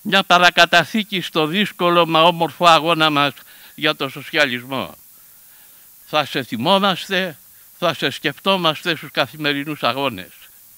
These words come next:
Στην αγαπημένη σου γυναίκα Αγγέλα, στα αγαπημένα σου παιδιά Γιώργο και Κωνσταντίνο, στη δίδυμη αδελφή σου Βάγια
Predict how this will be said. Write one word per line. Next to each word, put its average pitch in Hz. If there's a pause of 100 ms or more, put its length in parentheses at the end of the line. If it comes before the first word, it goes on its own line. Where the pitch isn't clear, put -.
(720)
Στην 202
αγαπημένη 175
σου 165
γυναίκα 165
Αγγέλα, 131 (640)
στα -
αγαπημένα 151
σου 156
παιδιά 160
Γιώργο 156
και 139
Κωνσταντίνο, 160 (480)
στη 143
δίδυμη 175
αδελφή 156
σου 135
Βάγια 160